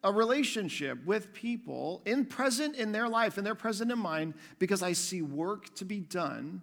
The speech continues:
for the sake of the gospel." And he's not just talking about preaching it to someone who's hearing it for the very first time. Paul is in an area because people need encouragement. He's in an area because they need to understand what it looks like to grow in the faith.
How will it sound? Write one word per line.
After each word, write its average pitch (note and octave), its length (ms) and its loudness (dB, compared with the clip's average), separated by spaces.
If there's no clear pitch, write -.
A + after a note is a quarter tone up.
for - 100 -10
the F3 60 -6
sake C#3+ 280 -6
of D#3+ 60 -8
the E3 60 -4
gospel." G3+ 540 -8
And G#3+ 100 -2
he's G3+ 160 -2
not C4+ 200 0
just C#4 240 -4
talking D#3+ 600 -4
about E3+ 440 4
preaching A3+ 380 2
it G3 120 0
to F3+ 80 0
someone E3 480 0
who's E3 220 2
hearing F#3 320 0
it D#3 80 -4
for - 80 -8
the E3 80 -6
very D#3 220 -6
first C#3 240 -10
time. - 280 -8
Paul D4 340 4
is A3+ 200 0
in C4 160 4
an B3+ 100 2
area A3 500 4
because F3+ 240 2
people E3+ 280 0
need C#3+ 160 0
encouragement. D#3 720 -6
He's G#3 180 6
in G3+ 100 6
an E3+ 80 4
area E3+ 280 4
because D#3+ 300 0
they E3 120 -2
need D#3+ 140 0
to C#3+ 100 -2
understand D3+ 600 -2
what C#3+ 100 -2
it - 120 -10
looks C#3+ 240 -8
like E3+ 200 -4
to D#3+ 80 -6
grow C#3+ 220 -2
in C3+ 60 -2
the B2 80 -6
faith. E3 400 -6